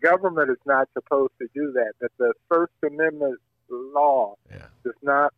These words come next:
Speaker 1: apply to non-governmental entity, entities or personalities. So, um, if, if, if, if, if, uh, you were to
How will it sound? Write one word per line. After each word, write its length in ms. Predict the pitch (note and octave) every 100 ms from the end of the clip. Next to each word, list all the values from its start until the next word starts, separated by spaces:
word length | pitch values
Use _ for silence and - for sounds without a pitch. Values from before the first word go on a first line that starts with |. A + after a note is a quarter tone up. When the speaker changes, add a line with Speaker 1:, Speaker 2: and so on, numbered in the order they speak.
| -
Speaker 1:
apply 600 | - D3 C3+ C3+ B2 A2+ -
to 140 | B2+ A#2+
non-governmental 1200 | A#2+ C3+ C3+ C3+ A#2 B2+ B2+ A#2+ B2 B2 A#2+ B2 - _ A#2 - -
entity, 480 | C3+ - B2+ C#3 C3 _
entities 640 | D3 D3 C3 - C3 A#2+ A#2 _
or 360 | - B2 A#2+ A#2 _
personalities. 680 | B2+ B2 A2+ A2 A2+ G#2 - _ _ _ _ _ _ _ _ _ _ _ _ _ _ _ _ _ -
So, 640 | C#3+ C#3 C3+ C3 B2 A#2+ - _ _ _ -
um, 640 | B2 B2 B2 A#2+ A#2 A#2 _ _ _ _ _
if, 160 | - C3 - -
if, 200 | C3 C3 -
if, 160 | B2+ -
if, 160 | B2 B2+ _
if, 180 | B2+ B2 - -
uh, 240 | B2 A#2 - _ _ _ _
you 200 | C3+ E3
were 140 | E3
to 80 | D3